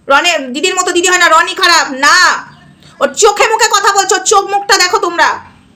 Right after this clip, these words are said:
নি-, নিজের মুখে তো অনেক কিছু স্বীকার করে দিয়েছে। একটা ছেলেকে কি করে ফাঁসাচ্ছিল? আগের কথাতে কি বললো? যে বটি কারুর দিকেই ধরেনি। আবার পরে রনের সাথে কথা বলছে, বলছে, "তুই তো বটি দিয়ে আঁচড়ে মেরেছিস,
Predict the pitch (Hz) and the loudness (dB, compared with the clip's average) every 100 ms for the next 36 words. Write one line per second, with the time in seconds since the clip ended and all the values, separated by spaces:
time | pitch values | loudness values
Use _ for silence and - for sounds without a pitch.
0 | _ _ _ _ - 269 311 339 349 427 | _ _ _ _ -12 -4 -2 0 0 0
1 | 466 480 - 508 523 523 453 415 392 349 | 0 0 0 2 2 4 2 0 -2 -2
2 | 330 262 254 - - _ - 285 403 403 | -2 -2 -4 -8 -14 _ -8 -4 0 2
3 | 415 427 427 480 508 494 494 453 415 262 | 2 2 2 2 2 0 -2 0 0 0
4 | - - _ _ _ _ _ 831 - - | -2 -12 _ _ _ _ _ -20 -20 -20
5 | - - 285 311 453 415 494 466 453 480 | -20 -6 -4 -2 -2 -2 -2 0 2 4
6 | 453 370 359 320 339 415 427 381 403 427 | 4 2 0 -2 0 0 2 2 2 0
7 | 453 392 381 339 311 330 339 370 440 508 | 0 0 -2 0 0 2 0 0 0 -4
8 | - 277 339 403 440 370 370 403 440 494 | -4 0 0 0 -2 -2 0 0 0 0
9 | 381 359 320 - - 440 453 427 403 440 | 0 0 -2 -4 0 2 2 2 2 2
10 | 392 370 370 349 320 311 202 - | 2 0 -2 0 0 -2 -8 -12